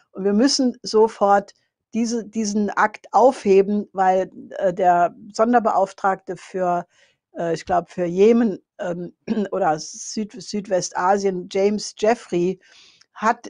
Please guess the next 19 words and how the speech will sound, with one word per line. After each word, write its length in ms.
ganz 340
klar 300
gesagt, 400
dass 140
das 200
Ziel 460
von 220
diesem 420
Caesar 600
Act 480
ist, 420
äh, 60
Regierungen 880
daran 320
zu 140
hindern, 600
äh, 200
den 220
Wiederaufbau 880